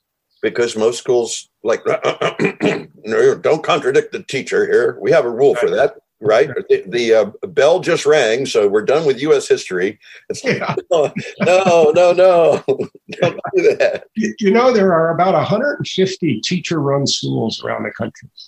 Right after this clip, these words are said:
Speaker 2: About half of them are charters, about half of them are district schools. So it doesn't matter.
Speaker 1: Right.
Speaker 2: Although it's harder to do in a district because of all the rules.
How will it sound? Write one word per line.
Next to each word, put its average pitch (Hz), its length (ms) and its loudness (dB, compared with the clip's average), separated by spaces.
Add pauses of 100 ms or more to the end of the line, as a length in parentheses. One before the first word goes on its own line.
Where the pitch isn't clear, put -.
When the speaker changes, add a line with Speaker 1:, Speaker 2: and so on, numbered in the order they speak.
(960)
Speaker 2:
About 160 220 -2
half 185 240 0
of 226 60 0
them 202 120 -2
are 185 100 0
charters, 151 460 -2
about 135 220 -4
half 147 220 -4
of 180 100 -2
them 156 140 0
are 151 80 0
district 151 380 -4
schools. - 600 -12 (320)
So - 200 -4
it 143 100 -4
doesn't 185 240 0
matter. 139 460 -2 (520)
Speaker 1:
Right. 101 240 -6 (320)
Speaker 2:
Although 143 260 0
it's 131 120 -4
harder 147 420 -2
to 113 100 -2
do 123 200 0
in 117 100 -2
a 110 100 -4
district 120 380 -6
because - 260 -8
of 117 80 -6
all 120 140 -6
the 123 60 -2
rules. 120 600 -4